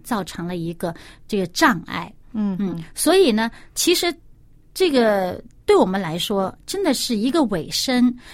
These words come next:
Speaker 1: 你这是一个委身的约，我们
Speaker 2: 嗯。
Speaker 1: 献身给上帝，我们也献身给我们的这个配偶的时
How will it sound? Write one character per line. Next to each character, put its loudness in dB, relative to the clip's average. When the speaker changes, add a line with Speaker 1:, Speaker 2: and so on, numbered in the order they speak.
Speaker 1:
你 4
这 2
是 -2
一 0
个 0
委 -4
身 -2
的 0
约， -2
我 -6
们 4
Speaker 2:
嗯。 -2
Speaker 1:
献 2
身 0
给 -2
上 -6
帝， -6
我 -8
们 2
也 2
献 0
身 -2
给 -2
我 -2
们 -6
的 -6
这 -8
个 -6
配 -2
偶 -10
的 -12
时 -2